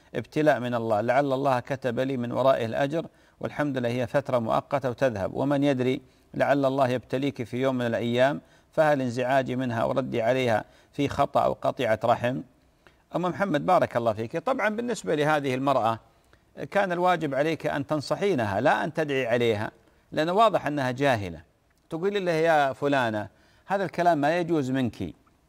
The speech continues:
المفروض أنك، يعني، تسليني، المفروض أنك تدخلين علي السرور، المفروض أنك تقولين كلام يصبرني.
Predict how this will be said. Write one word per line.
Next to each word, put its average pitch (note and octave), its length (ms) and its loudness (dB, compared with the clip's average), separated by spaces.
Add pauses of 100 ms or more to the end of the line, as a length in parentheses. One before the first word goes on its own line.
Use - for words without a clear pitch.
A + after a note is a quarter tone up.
المفروض D3+ 440 0
أنك، D3+ 360 -2
يعني، B2+ 640 0 (420)
تسليني، C#3+ 960 0
المفروض C3 360 -2
أنك C3+ 280 -2
تدخلين C3+ 500 -2
علي C3 300 2
السرور، B2+ 600 2 (500)
المفروض D#3+ 440 0
أنك F3+ 180 0
تقولين D3+ 460 -2
كلام D3 360 0
يصبرني. C3+ 840 0